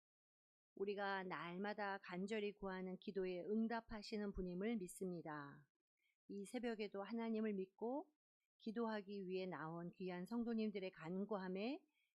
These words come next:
귀 기울여 주실 줄 믿습니다. 주님, 말씀하여 주시고 듣는 귀를 허락해 주옵소서.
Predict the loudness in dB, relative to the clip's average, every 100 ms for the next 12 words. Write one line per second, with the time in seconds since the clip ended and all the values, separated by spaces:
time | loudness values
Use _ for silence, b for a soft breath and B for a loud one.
0 | _ -2 0 0 -2 -2 0 2 0 -2
1 | -4 -6 -4 -4 -2 -4 -4 -2 -2 -4
2 | -6 -8 -12 -20 _ _ _ _ _ -6
3 | -4 -2 -2 -4 -4 -4 -2 0 2 0
4 | -2 -4 -6 -4 -4 -4 -8 _ _ _
5 | 4 6 8 6 4 2 0 0 -4 -4
6 | -4 -4 -2 0 0 -2 -8 -6 -6 -6
7 | -8